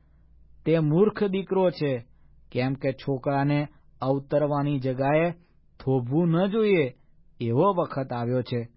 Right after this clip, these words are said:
હું મૂલ્ય આપીને તેઓને શેઓલના હાથમાંથી છોડાવીશ. હું તેઓને મોતના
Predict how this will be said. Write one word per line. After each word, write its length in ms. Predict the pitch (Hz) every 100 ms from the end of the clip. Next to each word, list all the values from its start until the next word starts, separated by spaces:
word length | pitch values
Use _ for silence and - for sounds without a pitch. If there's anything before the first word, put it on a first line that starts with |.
| _ _ - - _ - - - - - - - - - - -
હું 240 | 127 160 156
મૂલ્ય 340 | 147 151 165
આપીને 580 | 156 143 160 160 160 156
તેઓને 540 | 156 147 151 156 147
શેઓલના 640 | 135 - 139 143 143 147 135 113
હાથમાંથી 640 | 123 131 131 135 131 139
છોડાવીશ. 540 | - 127 117 127 143 151 - - - - - - - - 120
હું 380 | 135 160 160
તેઓને 500 | 147 147 147 147 147
મોતના 520 | 139 131 147 147 151